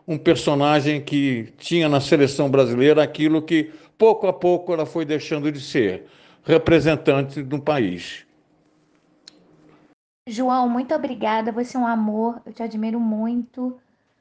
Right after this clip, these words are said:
Speaker 2: É, eu sempre via você lá no Pontapé Inicial, com o Trajano, Dudu,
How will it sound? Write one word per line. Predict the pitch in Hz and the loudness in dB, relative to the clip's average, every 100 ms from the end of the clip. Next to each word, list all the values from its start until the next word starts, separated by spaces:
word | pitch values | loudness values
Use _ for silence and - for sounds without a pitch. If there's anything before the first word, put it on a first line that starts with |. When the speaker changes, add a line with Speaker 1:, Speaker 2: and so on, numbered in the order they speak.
| _ - | _ -12
Speaker 2:
É, | 208 214 214 214 214 214 208 | -8 -6 -4 -4 -4 -4 -6
eu | |
sempre | - 262 277 | -6 -6 -4
via | 240 247 | -4 -4
você | 220 226 226 | -4 -6 -4
lá | 214 | -4
no | 220 | -4
Pontapé | 220 220 214 202 | -4 -4 -4 -6
Inicial, | 208 208 - 196 208 214 | -6 -8 -6 -2 -2 -4
com | 208 | -8
o | |
Trajano, | 196 196 196 196 208 | -8 -8 -6 -6 -6
Dudu, | 190 190 180 202 | -6 -8 -8 -8